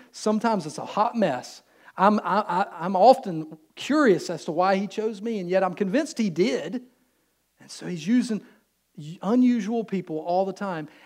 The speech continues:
And even in his salvation story, he uses weakness rather than strength. Now, I have, I know for a fact God is coming again, and when he comes again, it's gonna be different.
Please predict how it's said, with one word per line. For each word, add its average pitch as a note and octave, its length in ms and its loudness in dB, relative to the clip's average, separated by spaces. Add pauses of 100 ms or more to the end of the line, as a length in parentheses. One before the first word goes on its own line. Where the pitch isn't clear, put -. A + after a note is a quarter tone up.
(140)
And A3 160 -2
even C#4+ 260 4
in C#4+ 100 2
his A#3+ 220 0
salvation G#3+ 1040 2
story, - 880 -6 (600)
he D#3 100 -10
uses D#3 440 -8
weakness C#3+ 680 -14 (560)
rather C3 320 -6
than B2 160 -14
strength. - 640 -20 (640)
Now, D3 160 -6
I D#3+ 180 -2
have, D#3 300 -6
I C#3 120 -10
know D#3+ 180 -6
for D3 200 -12
a A#2+ 40 -14
fact D3 340 -10
God D3 200 -8
is B2+ 100 -14
coming C3+ 360 -12
again, C#3 300 -10
and A#2+ 100 -10
when B2 60 -12
he B2 80 -12
comes C#3+ 280 -14
again, B2+ 280 -12
it's A#2+ 140 -16
gonna C3 200 -12
be A2+ 120 -16
different. B2 500 -16